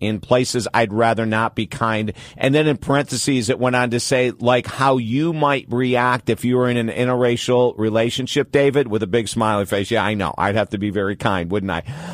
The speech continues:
Um, "My mom taught me how to speak softly." Hmm, interesting. "My mom taught me how to do in life what I don't want to do."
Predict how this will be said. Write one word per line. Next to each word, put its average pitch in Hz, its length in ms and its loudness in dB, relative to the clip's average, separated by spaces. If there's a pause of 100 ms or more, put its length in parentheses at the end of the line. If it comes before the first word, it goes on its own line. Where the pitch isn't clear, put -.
(160)
Um, 185 360 2
"My 151 180 2
mom 170 260 2
taught 156 240 2
me 143 100 -4
how 139 220 -2
to 139 120 2
speak - 580 -4 (180)
softly." - 1000 -2 (1000)
Hmm, 143 260 -2 (220)
interesting. 135 420 -4 (280)
"My 147 120 4
mom 175 240 4
taught 165 260 2
me 160 220 -4
how 147 500 0
to 139 360 2
do 147 920 0 (460)
in 131 160 2
life 110 600 0
what 123 180 2
I 123 120 4
don't 147 480 2
want 131 340 0
to 123 100 -2
do." 107 380 -2